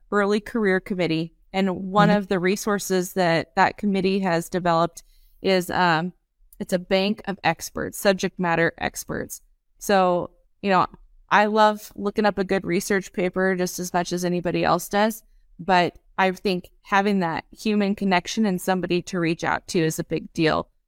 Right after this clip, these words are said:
Speaker 1: So we do have that, uh, that list of subject matter experts. If you've got a question on anything, um, being able to reach out to them and, and learn more, I think is, uh, really powerful.
Speaker 2: Mm-hmm. Very good. That's a good resource. I've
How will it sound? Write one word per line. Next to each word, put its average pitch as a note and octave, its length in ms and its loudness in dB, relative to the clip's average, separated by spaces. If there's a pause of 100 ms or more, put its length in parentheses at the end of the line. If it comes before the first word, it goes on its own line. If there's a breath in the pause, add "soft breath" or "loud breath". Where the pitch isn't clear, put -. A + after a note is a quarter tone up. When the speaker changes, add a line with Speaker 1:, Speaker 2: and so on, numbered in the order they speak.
(140)
Speaker 1:
So F3 360 4
we F#3 200 -2
do G#3 220 0
have G3 300 0
that, E3 340 0 (180)
uh, D#3+ 300 -2 (240)
that E3+ 220 0
list F#3+ 360 -2
of F#3 100 -8
subject F#3+ 420 -2
matter F#3 320 2
experts. G3+ 720 -4 (260)
If - 160 -8
you've F3+ 100 -2
got E3+ 120 4
a F3 80 -8
question G#3 360 -2
on G3+ 80 2
anything, F#3 640 -2 (380)
um, F3 240 2
being G#3 240 2
able F#3 160 2
to F3+ 120 -6
reach F3+ 280 -2
out F#3 200 -2
to G3 100 -10
them F3+ 360 2
and, D3+ 160 -4 (100)
and F3+ 220 -2
learn F3+ 300 0
more, E3 340 0
I E3+ 80 0
think E3+ 240 -4
is, F3 260 -2 (180)
uh, - 200 -8
really E3 220 2
powerful. - 600 -4 (720)
Speaker 2:
Mm-hmm. E3+ 240 -2 (560)
Very F#3 220 6
good. E3 340 4 (340)
That's F#3+ 220 0
a F#3 60 4
good E3 180 2
resource. D#3 540 -2
I've D3+ 180 0